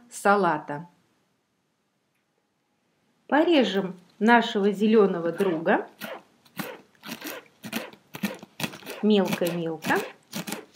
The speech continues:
Он очень сочный и, как говорят индусы, насыщен не только полезными веществами, но и праной.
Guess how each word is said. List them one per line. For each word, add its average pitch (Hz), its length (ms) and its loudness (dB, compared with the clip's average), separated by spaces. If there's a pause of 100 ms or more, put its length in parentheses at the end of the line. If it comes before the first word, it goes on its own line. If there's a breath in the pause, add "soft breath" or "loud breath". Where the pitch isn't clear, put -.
(1800)
Он 226 180 6
очень 220 300 4
сочный 220 760 2
и, 196 80 -4
как 208 260 4
говорят 190 580 4 (1200)
индусы, 202 800 4 (560)
насыщен 202 720 2
не 175 80 -2
только 311 400 6
полезными 262 640 6
веществами, 220 800 2 (640)
но 208 220 8
и 214 60 8
праной. 190 600 6